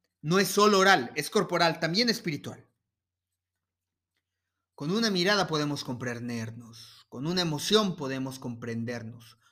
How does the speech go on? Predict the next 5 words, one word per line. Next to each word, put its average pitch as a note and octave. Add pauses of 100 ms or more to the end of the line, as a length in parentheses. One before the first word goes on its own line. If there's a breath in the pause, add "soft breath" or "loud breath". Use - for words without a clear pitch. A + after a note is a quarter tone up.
(100)
conectarnos. G3+ (160 loud breath)
Al F3+
evocarnos, A#3+ (180)
podemos F3
sentirnos, D#3